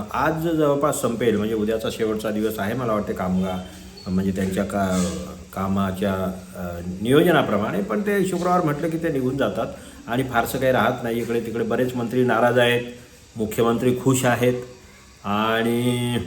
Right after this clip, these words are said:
ज्यांना मंत्रिपदं मिळाली तेही खुश आहेत. पण तिन्ही पक्षामध्ये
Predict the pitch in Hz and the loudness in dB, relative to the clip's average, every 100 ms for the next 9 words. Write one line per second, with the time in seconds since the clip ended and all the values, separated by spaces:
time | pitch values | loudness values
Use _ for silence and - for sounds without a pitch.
0 | - - - - 107 110 113 123 123 120 | -8 -16 -18 -4 2 4 4 4 4 4
1 | 123 123 123 123 120 117 120 117 113 135 | 4 4 4 4 4 2 0 0 0 0
2 | - 123 127 120 139 - - - - - | 0 0 2 2 2 -2 -10 -18 -20 -4
3 | 135 143 147 147 143 - - 143 160 202 | 2 4 4 4 2 -2 2 6 8 8
4 | 180 - 131 120 104 | 6 4 4 4 2